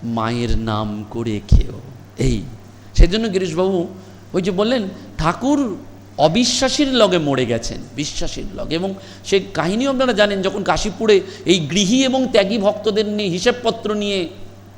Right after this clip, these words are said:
কি হচ্ছে, যে বাদ বিবাদ হচ্ছে না, যে ঠাকুরের ওই বাড়ি ভাড়া আর কে দেবে, কে নেবে, তখন একমাত্র গিরিশবাবু এসে বলতে পেরেছিলেন যে গিরিশ ঘোষ কি মরে গেছে? ওই বাড়ির এক একটা ইট বেচে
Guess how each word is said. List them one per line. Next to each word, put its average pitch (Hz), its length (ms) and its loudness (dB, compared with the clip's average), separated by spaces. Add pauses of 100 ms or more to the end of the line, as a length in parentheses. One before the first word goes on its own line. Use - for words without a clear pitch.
(400)
কি 214 140 -4
হচ্ছে, 160 340 -2 (340)
যে 165 160 2 (500)
বাদ 185 300 8 (100)
বিবাদ 196 340 6
হচ্ছে 190 260 0
না, 254 160 -2
যে 175 120 0
ঠাকুরের 180 380 0
ওই 185 100 2
বাড়ি 160 240 4
ভাড়া 180 260 4
আর 175 160 2
কে 175 140 2
দেবে, 170 280 2
কে 170 220 -4
নেবে, 160 280 -2 (340)
তখন 170 200 -2
একমাত্র 208 540 0
গিরিশবাবু 208 540 2
এসে 240 160 -2
বলতে 202 300 0
পেরেছিলেন 226 480 -4 (500)
যে 156 80 -2
গিরিশ 214 300 2
ঘোষ 247 200 4
কি 269 80 2
মরে 214 320 6
গেছে? 277 320 8 (1080)
ওই 185 140 6
বাড়ির 214 420 8
এক 233 160 8
একটা 262 220 6
ইট 294 540 8
বেচে 262 420 6